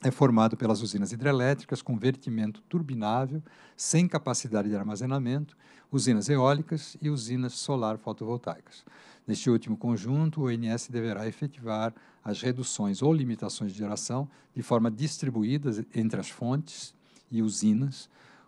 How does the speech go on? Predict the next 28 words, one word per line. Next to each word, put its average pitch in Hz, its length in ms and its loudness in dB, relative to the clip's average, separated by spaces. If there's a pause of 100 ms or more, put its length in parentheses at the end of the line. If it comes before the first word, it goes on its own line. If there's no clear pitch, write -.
com 127 260 6
o 127 140 4
objetivo 127 640 2
de 113 140 -6
se - 160 0
atingir, 127 720 -2
em 123 160 0
alguma 131 460 2
medida, 127 640 -2
homogeneidade 127 1160 0 (160)
entre 127 380 4
as 113 80 -4
usinas 120 720 -4
dos 110 220 -8
montantes 117 680 -4
de 110 120 -8
energia 110 480 -4
reduzidos 113 680 -6
ou 127 140 -2
limitados. 117 640 -8 (1700)
No 165 80 4
bloco 135 280 6
três, 151 580 4
constam 139 460 2
as 127 140 2
usinas 127 400 0
cuja 123 240 -2
limitação 143 800 0